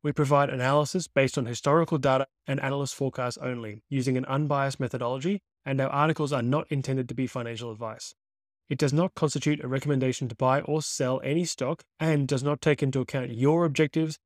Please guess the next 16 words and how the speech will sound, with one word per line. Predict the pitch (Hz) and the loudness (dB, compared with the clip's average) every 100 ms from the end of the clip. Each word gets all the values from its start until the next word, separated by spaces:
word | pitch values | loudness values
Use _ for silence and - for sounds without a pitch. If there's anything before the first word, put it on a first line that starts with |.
| _ | _
or | - 131 | 0 0
your | 117 135 147 | 2 2 2
financial | - 135 127 - | 2 0 0 -4
situation. | - 123 117 113 127 127 _ _ _ _ - | -8 -8 -8 -10 -12 -18 _ _ _ _ 0
We | 139 | 6
aim | 170 170 | 6 6
to | 143 | 4
bring | 139 135 | 2 4
you | 131 | 4
long-term | 120 139 170 - 147 135 | 4 4 2 0 0 0
focused | - 143 - 156 | 0 0 0 -2
analysis | 139 131 143 202 202 | -2 0 -2 -2 -4
driven | - 131 147 | -2 0 2
by | 139 131 | 2 0
fundamental | - 131 131 123 120 | -2 -2 0 -2 -6
data. | 110 117 110 | -8 -8 -8